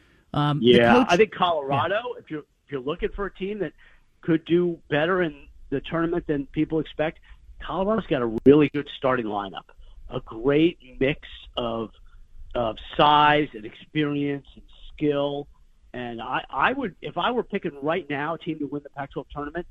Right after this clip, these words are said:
Speaker 2: I would pick Colorado, and a team to make the Sweet sixteen, probably Colorado.
Speaker 1: John Wilner, Jedd Fisch to Washington,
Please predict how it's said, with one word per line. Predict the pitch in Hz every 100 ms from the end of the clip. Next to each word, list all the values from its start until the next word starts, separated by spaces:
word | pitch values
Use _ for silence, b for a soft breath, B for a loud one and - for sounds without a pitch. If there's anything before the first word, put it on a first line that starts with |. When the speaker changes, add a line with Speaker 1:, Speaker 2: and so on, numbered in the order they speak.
| - 127
Speaker 2:
I | 127
would | 131
pick | - 131
Colorado, | 143 123 117 120 143 170 170 -
and | 117
a | -
team | 160 156
to | 147 120 - - - - _ -
make | 131 143
the | 151 -
Sweet | 156 143 151
sixteen, | - - 147 151 185 202 - - - -
probably | - 127 127
Colorado. | 131 139 135 131 135 110 - - - - - - - - - - - - - - - - _ _ _ -
Speaker 1:
John | 160 151
Wilner, | 151 143 127 123 - _ _ _ _ _ _ _
Jedd | - 160 160
Fisch | 170 151 - - - _ _ _
to | 170
Washington, | 143 131 135 123 - 123 117 120